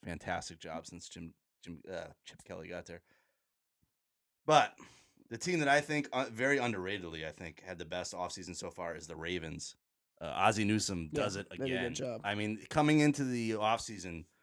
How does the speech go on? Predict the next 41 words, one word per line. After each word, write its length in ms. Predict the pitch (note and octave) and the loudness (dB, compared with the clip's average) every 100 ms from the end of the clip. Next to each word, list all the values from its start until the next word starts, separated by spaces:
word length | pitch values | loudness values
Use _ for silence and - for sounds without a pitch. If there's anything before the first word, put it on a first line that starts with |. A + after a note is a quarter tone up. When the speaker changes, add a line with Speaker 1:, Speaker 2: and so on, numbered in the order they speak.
| _ - | _ -2
Speaker 1:
they 160 | G#2+ A#2+ | 2 4
needed, 440 | B2 A2+ G#2 F#2+ - _ | 4 0 -4 -10 -20 _
<laughs> 260 | - - C3 | -10 -6 -6
they 120 | A2 | -6
needed 280 | A2+ B2+ C#3 | -6 -8 -6
wide 260 | A#2+ A#2 C3 | 0 2 2
receiver 320 | C#3 C3+ A2+ | -2 -2 0
help. 300 | A2 A2 - _ _ _ _ _ _ _ _ _ F#2 | 0 -2 -4 _ _ _ _ _ _ _ _ _ -8
They 60 | |
needed 260 | F#2+ G#2 E2+ | -6 -6 -8
to 60 | |
fix 280 | E2 C#3+ C#3 | -6 -4 -2
that 160 | C3+ A#2 | 0 2
offensive 460 | A2 G#2 F#2+ G#2 F2+ | 2 0 -4 -6 -6
line. 440 | F2 E2 E2 D#2+ _ _ _ _ _ _ _ _ G2 | -6 -6 -8 -12 _ _ _ _ _ _ _ _ -4
And 160 | F#2 | -2
they 100 | F#2 | -2
needed 280 | G2 G2 F2+ | -2 -4 -6
to 60 | F#2 | -6
do 220 | G2 G2 | -6 -4
something 460 | - B2 A#2+ A#2+ | 0 -2 -2 -2
about 240 | G#2 F#2+ F2+ | 0 0 0
their 120 | F2+ | -4
defense 520 | E2 F2 G2 E2+ E2 | -8 -8 -6 -6 -6
'cause 180 | - E2+ | -8 -6
their 140 | E2+ E2+ | -4 -4
defense 380 | F#2 G2+ F2+ | -4 -6 -6
has 160 | - E2 | -8 -4
not 260 | F#2+ F2+ - | -2 -4 -6
fully 400 | - C3+ A#2+ A2 | -6 2 4 4
made 220 | G2+ F2+ | 2 0
the 40 | |
transition 600 | F2 G2+ F2 F2 F2 F#2 | -6 -6 -8 -8 -12 -14
from 160 | - F2 | -14 -14
the 80 | E2 | -8
Ray 160 | E2+ | -4
Lewis 320 | E2+ D#2+ D#2 | -2 -2 -2
era 320 | E2+ D#2+ D#2 D#2+ | -4 -6 -6 -10
to 140 | - | -16
the 100 | D2 | -20
new 160 | D2 | -20